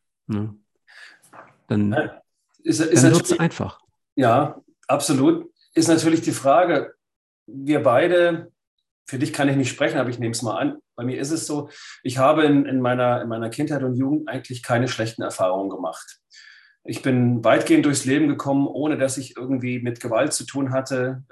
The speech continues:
Speaker 2: dass es irgendwie Missbrauch gegeben hätte in meinem Leben. Hat es nicht. Es hat, äh, ganz schlimm Liebeskummer gegeben, ja. Aber ich frage mich natürlich, diese Definition von Vertrauen, die wir beide hier haben und entwickelt haben und von der du ausgehst,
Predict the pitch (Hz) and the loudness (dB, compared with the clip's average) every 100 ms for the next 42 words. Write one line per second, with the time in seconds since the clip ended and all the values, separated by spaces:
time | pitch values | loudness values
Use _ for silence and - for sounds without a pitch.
0 | 107 131 - 117 - - 117 117 151 - | -20 -14 -10 -8 -10 -8 -2 0 0 2
1 | 127 127 123 123 123 117 120 127 117 117 | 0 0 -4 -4 -4 -4 -6 -6 -6 -4
2 | 113 110 107 117 117 117 - 156 165 165 | -4 -6 -6 -6 -6 -8 -6 -4 -2 0
3 | 170 165 - _ - - - - - 127 | 0 -2 -14 _ -20 -20 -20 -8 -4 -4
4 | - 117 120 117 113 120 139 - 131 120 | -4 -4 0 0 -2 -2 0 0 2 2
5 | 175 196 - 170 165 156 151 143 107 113 | 0 -4 -6 -2 -2 -2 -2 -2 -2 -2
6 | 165 - - - - - 135 120 131 165 | -6 -10 -20 -20 -20 -10 -6 0 0 2
7 | 175 160 156 160 160 160 143 127 135 143 | 2 2 2 4 4 2 0 0 0 0
8 | 139 - 143 156 143 135 131 - 120 165 | -2 -2 -2 -2 -4 -4 -4 -2 0 0
9 | 190 180 147 135 131 117 139 160 131 135 | 0 -4 -8 -6 -4 -2 0 0 -2 -4
10 | 123 135 156 143 123 120 151 165 143 147 | -4 -2 -2 -4 -6 -10 -10 -8 -6 -6
11 | 139 127 131 127 131 - - - - 147 | -6 -4 -2 0 0 0 0 -2 -2 -4
12 | 147 | -4